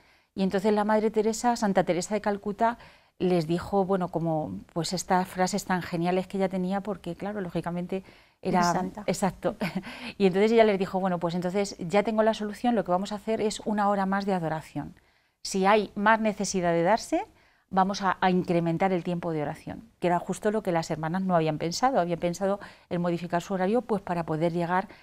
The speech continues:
Speaker 1: a
Speaker 2: Amén.
Speaker 1: más hermanos.
Speaker 2: Ujú.
Speaker 1: Es verdad que esto puede tener para nosotros, pues, algunas implicaciones y lanzamos como dos preguntas, ¿no?, para finalizar. Un, la primera sería,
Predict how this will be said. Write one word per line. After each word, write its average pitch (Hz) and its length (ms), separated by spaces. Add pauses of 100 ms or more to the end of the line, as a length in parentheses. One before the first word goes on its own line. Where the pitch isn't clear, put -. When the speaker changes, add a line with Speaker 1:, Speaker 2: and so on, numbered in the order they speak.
Speaker 1:
a 196 60
Speaker 2:
Amén. 175 160
Speaker 1:
más 185 200
hermanos. 165 560
Speaker 2:
Ujú. 196 140 (800)
Speaker 1:
Es 220 120
verdad 240 240
que 247 80
esto 247 220
puede 254 240
tener 254 300
para 247 180
nosotros, 240 400
pues, 233 180
algunas 202 340
implicaciones 247 580
y - 20
lanzamos 226 400
como 208 240
dos 220 120
preguntas, 185 540
¿no?, 240 140
para 190 200
finalizar. 170 640 (420)
Un, 214 160
la 208 120
primera 220 340
sería, 254 340